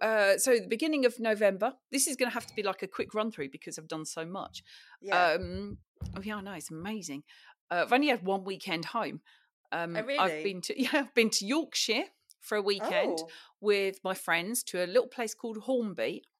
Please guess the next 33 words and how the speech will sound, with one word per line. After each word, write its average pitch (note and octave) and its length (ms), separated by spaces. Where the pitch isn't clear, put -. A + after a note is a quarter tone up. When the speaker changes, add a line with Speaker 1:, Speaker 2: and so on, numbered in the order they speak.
Speaker 1:
Absolutely F#4+ 760
gorgeous. B3+ 420
We A#3 80
hired B3 300
a G#3 40
cottage - 460
to G#3+ 240
celebrate G3+ 460
a E3+ 200
significant A#3 880
birthday D3+ 600
milestone, F3 720
uh, D#3+ 220
for F3 120
Speaker 2:
Lovely. F#3+ 100
Speaker 1:
all F#3+ 180
of C3+ 140
us. - 260
So, - 260
Speaker 2:
Oh, F3+ 500
nice. E3+ 240
Speaker 1:
um, E3 220
that B3 120
was A3+ 140
really A#3 240
nice. G3 320
There F3 100
was F3+ 120
lots F3 200
of F3 140
walking F3 480
and E3+ 340
drinking E3+ 580